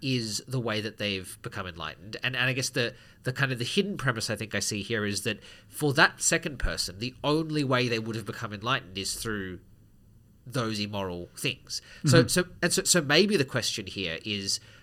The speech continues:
Speaker 1: a kind of, 'cause I think there is a bit of a,
Speaker 2: Well
Speaker 1: an implicit judgment in some things. I think maybe the question here is, does the moral good of finding God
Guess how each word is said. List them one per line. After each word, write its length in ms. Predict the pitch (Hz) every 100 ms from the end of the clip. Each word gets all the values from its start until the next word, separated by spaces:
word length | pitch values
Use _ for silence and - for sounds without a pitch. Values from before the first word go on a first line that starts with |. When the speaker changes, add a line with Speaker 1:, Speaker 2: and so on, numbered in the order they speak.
| -
Speaker 1:
a 60 | 131
kind 300 | - 123 117
of, 340 | 107 104 -
'cause 140 | - 160
I 40 |
think 200 | 151 175
there 160 | 156 131
is 100 | 120
a 60 |
bit 160 | 107 113
of 160 | 107
a, 240 | 107 101 98 -
Speaker 2:
Well 200 | 226 226 -
Speaker 1:
an 80 | 135
implicit 420 | 127 175 - -
judgment 380 | 131 120 107 101
in 80 |
some 240 | 92 147 147
things. 240 | 87 92
I 40 | 110
think 180 | 127 - - - - -
maybe 200 | 147 160
the 80 |
question 360 | 156 151 - 131
here 260 | - 135 123
is, 220 | 117 - - - -
does 300 | - 147 156
the 100 | -
moral 380 | 135 131 143 143
good 320 | 123 135 156
of 100 | 143
finding 500 | - 131 117 110 98
God 440 | 98 98 67 82